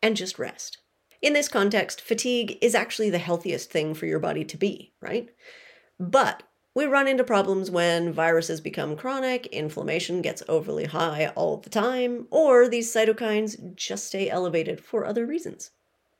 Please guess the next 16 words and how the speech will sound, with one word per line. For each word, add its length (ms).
There 160
are, 180
of 100
course, 220
a 60
lot 180
of 80
lifestyle 520
factors 520
in 280
fatigue. 480
They 140
make 180
a 20
huge 320
difference, 480